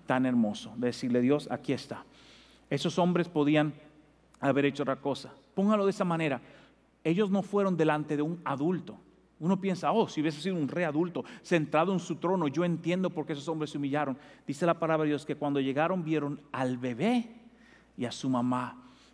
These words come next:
Y en ese bebecito reconocieron que se encontraba todo el potencial de Dios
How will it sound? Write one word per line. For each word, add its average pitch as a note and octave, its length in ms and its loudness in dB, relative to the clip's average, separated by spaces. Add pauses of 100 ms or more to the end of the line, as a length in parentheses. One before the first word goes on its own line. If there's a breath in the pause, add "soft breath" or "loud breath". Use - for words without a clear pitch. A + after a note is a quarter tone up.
Y C#3+ 120 0
en C#3 280 0
ese A#3+ 380 4
bebecito A3 680 0 (280 loud breath)
reconocieron C#3 680 -2
que E3+ 100 -6
se E3 140 -6
encontraba C#3 500 -2
todo G3+ 420 2
el G3+ 120 4
potencial D3 720 -2
de D3+ 100 0
Dios A2+ 480 -4